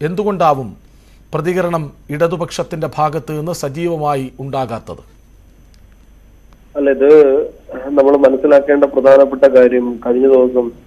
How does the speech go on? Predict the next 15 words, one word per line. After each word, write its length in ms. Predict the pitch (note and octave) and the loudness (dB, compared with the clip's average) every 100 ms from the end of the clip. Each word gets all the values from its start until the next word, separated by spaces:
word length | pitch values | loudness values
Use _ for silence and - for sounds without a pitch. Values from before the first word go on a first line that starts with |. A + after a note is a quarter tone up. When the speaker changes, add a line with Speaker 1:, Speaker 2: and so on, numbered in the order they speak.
| _ _ _ _ _ - | _ _ _ _ _ -2
Speaker 2:
നമ്മുടെ 480 | B2 B2+ B2+ B2+ A#2 | 2 6 8 8 6
മുൻ, 520 | A#2 B2+ C3 B2+ B2 - - A#2+ | -2 -10 -8 -8 -8 -10 -4 2
ആ, 120 | A#2+ | 4
എം 320 | A#2+ A#2+ B2 | 4 2 2
പിയും 340 | B2+ B2+ B2 | 4 4 4
അതോടൊപ്പം 500 | A2+ B2 B2 A#2+ A#2+ | 2 4 4 4 2
തന്നെ 160 | A#2 A#2 | 2 0
സിനിമ 360 | - B2 B2 B2 B2 A#2 - A#2+ | -2 -2 2 4 4 2 -2 0
മേഖലയില്, 600 | A#2+ A#2 A#2 A#2 A#2 A2+ - - _ _ _ _ - | 2 2 2 2 2 0 -4 -20 _ _ _ _ 2
ആ, 440 | B2 A2+ A2 A2 A2 - - - - | 6 8 8 6 4 -2 -20 -8 0
ചലച്ചിത്രകാരനുമായിട്ടുള്ള 1200 | A#2+ A#2+ B2 B2+ A#2+ A#2 A#2+ A#2 A2+ A2+ A2+ A2+ A2+ A2+ - A#2+ A#2+ | 0 0 4 6 6 4 2 2 0 -2 -2 0 0 -2 -6 -6 -4
നമ്മുടെ 260 | A#2 A#2 | 0 4
ഇന്നസെന്റ്, 720 | A2+ A2+ A2 A#2 C3 - A2 | 6 6 4 4 2 2 0
അദ്ദേഹം 220 | G#2 C3 D3+ | 4 4 2
വിട്ടുപിരിഞ്ഞു. 520 | D3 E3 C#3 A2+ | 2 4 4 2